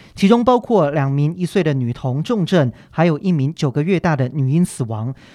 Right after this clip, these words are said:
目前国内一共累计十七名儿童染疫死亡。有医师预估，本土疫情最快在六月二十三号就能够降到单日千例以下。对此，指挥中心表示，六月底有望降到单日万例以下，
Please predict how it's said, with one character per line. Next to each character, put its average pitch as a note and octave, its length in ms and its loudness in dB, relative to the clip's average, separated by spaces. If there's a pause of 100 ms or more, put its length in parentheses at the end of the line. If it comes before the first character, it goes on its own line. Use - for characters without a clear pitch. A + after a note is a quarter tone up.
(140)
目 A#3 120 4
前 G3+ 160 4
国 F#3+ 160 2
内 G3+ 140 6
一 E3 100 -4
共 F3+ 160 4
累 C#3+ 140 2
计 E3 180 -2
十 D#3 200 -4
七 A3 180 -4
名 D3+ 180 0
儿 D3 160 -2
童 D#3 200 -2
染 B2 180 -4
疫 E3 80 0
死 - 200 -6
亡。 A2 280 -8 (320)
有 D#3+ 140 2
医 G#3+ 80 0
师 A3+ 160 -4
预 G3+ 160 -2
估， F#3+ 420 -2
本 F#3+ 100 2
土 F#3 160 -2
疫 F#3 140 -2
情 C3+ 260 -4
最 E3 200 -2
快 D#3 200 0
在 D#3 180 0
六 E3+ 160 0
月 D3+ 100 0
二 D3 100 -2
十 C#3 100 -6
三 F3+ 240 -2
号 D#3 280 -2 (180)
就 G#3 120 0
能 E3+ 120 2
够 F#3 140 2
降 G#3+ 200 -2
到 E3+ 200 0
单 G3+ 260 -2
日 G3+ 180 2
千 G3+ 320 -2
例 G3 160 -2
以 G#2+ 120 -10
下。 C3+ 320 0 (420)
对 F#3 120 8
此， C3+ 340 0
指 E3 100 -2
挥 D#3+ 140 4
中 F3+ 120 6
心 F#3 140 4
表 C3+ 200 0
示， D#3 320 2 (240)
六 B3 160 4
月 A#3+ 100 2
底 D3+ 320 -2
有 C#3+ 100 0
望 D#3+ 220 4
降 G#3 180 0
到 E3+ 160 0
单 G#3+ 280 0
日 G3+ 160 0
万 G3 280 -2
例 E3+ 160 -4
以 G#2+ 120 -10
下， B2+ 320 -2